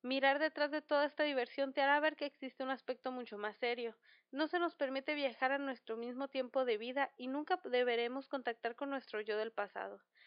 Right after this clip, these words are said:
Permíteme decir que justo ahora estoy rompiendo esa regla. Sí, estás hablando contigo mismo, tú mismo del futuro. Seré ejecutado por esto, pero ¿sabes qué? Lo acepto.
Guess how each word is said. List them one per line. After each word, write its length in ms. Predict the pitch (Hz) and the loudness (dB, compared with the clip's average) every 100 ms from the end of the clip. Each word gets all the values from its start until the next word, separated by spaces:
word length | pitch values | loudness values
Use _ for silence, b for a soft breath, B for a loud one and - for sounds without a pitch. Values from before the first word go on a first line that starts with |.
| b | b
Permíteme 500 | - 262 277 311 311 | -4 -4 0 0 2
decir 320 | 285 277 302 269 | 2 2 -2 -2
que 140 | 302 | -4
justo 300 | 294 269 285 | -4 -2 2
ahora 220 | 269 262 | 4 4
estoy 200 | 269 277 | 2 0
rompiendo 380 | 262 247 262 240 | 0 0 -2 -2
esa 180 | 240 240 | -4 0
regla. 400 | 285 285 262 233 | 0 0 -4 -10
Sí, 280 | - 285 269 B B B | -6 -6 -6 B B B
estás 320 | 294 - 330 | -4 -2 4
hablando 580 | 370 349 330 302 311 339 | 6 6 4 2 2 0
contigo 560 | - 269 240 277 285 302 | 0 -2 -2 -6 -2 -2
mismo, 520 | 254 240 233 226 220 _ b b - | -2 -4 -6 -8 -8 _ b b -4
tú 120 | 294 | -2
mismo 340 | 285 311 330 | 0 2 4
del 140 | 349 294 | 4 2
futuro. 540 | 254 247 226 220 220 _ b b b b | -4 -2 0 0 -2 _ b b b b
Seré 220 | - 330 | 2 2
ejecutado 540 | 339 427 392 277 285 302 | 4 2 4 6 6 6
por 140 | 247 | 2
esto, 240 | 240 - | 2 -2
pero 200 | 262 294 | -4 -2
¿sabes 280 | 302 381 381 | 2 2 0
qué? 140 | - 440 | 2 2
Lo 100 | 262 | 2
acepto. 480 | - 202 - 214 | -4 -10 -8 -10